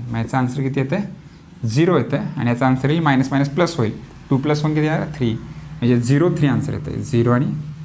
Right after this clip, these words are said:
थ्री. सेम प्रोसिजर आपल्याला right हँड साईडला पण करायचे आहे. वन झिरो आहे, आर टू म्हणजे वन आणि झिरो आहे, ब्रॅकेट टाकायची गरज नाहीच आहे,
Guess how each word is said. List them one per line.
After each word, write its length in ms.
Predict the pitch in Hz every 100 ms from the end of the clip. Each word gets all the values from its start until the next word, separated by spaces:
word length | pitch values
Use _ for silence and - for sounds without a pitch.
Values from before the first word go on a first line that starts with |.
| - - - - -
थ्री. 180 | - 110
सेम 400 | - - 170 196
प्रोसिजर 340 | 208 170 143 143
आपल्याला 400 | 131 131 143 226 - - - - - - - - - -
right 220 | 123 127
हँड 140 | 143
साईडला 260 | 143 131 131
पण 100 | 127
करायचे 340 | 120 117 113
आहे. 520 | 113 110 180 220 - - - _
वन 300 | - 131 156
झिरो 260 | 160 143 135
आहे, 200 | 117 120 - - - - - -
आर 140 | 120
टू 140 | 120
म्हणजे 200 | 127 123
वन 220 | 123 120 123
आणि 240 | 123 - - - - - - - -
झिरो 280 | 113 110 120
आहे, 240 | 120 107 87 - - -
ब्रॅकेट 380 | - - 113 123
टाकायची 340 | 117 117 113 117
गरज 280 | 110 107 117 143 -
नाहीच 320 | 110 104 104
आहे, 300 | - 170 -